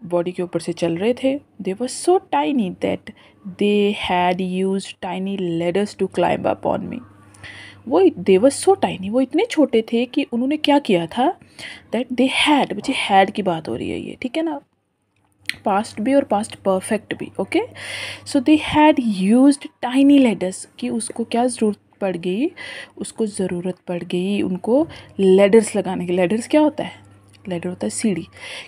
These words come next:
कि उन, वो इतने टाइनी थे कि उनको क्लाइंब करने के लिए, मेरे ऊपर क्लाइंब करने के लिए उनको लैडर्स की ज़रूरत पड़ी,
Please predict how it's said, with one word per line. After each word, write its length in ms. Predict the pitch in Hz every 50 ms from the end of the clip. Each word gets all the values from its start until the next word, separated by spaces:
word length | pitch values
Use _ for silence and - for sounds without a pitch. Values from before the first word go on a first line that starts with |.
| -
कि 80 | - 294
उन, 140 | 311 311 285
वो 280 | 277 254 240 240 294
इतने 280 | 330 302 302 - 330 381
टाइनी 320 | 381 - 233 202 208 233
थे 120 | 247 - 277
कि 100 | - 330
उनको 280 | 330 302 302 - 311 294 262 220 196 - - - _ - - _ _ _ - _ _ _ _ -
क्लाइंब 280 | 269 262 285 320 311
करने 220 | - 254 214 190 185
के 80 | 214
लिए, 100 | 214 208
मेरे 280 | 202 196 196 190 220 262
ऊपर 260 | 269 233 - - 285
क्लाइंब 340 | 311 - 254 208 180 190 202
करने 220 | - 202 185 190
के 80 | 185 -
लिए 100 | 196 196
उनको 180 | 190 185 - 226
लैडर्स 440 | 226 208 185 180 170 185 202 -
की 120 | - - 175
ज़रूरत 320 | - - - 104 139 -
पड़ी, 340 | - - - - - - -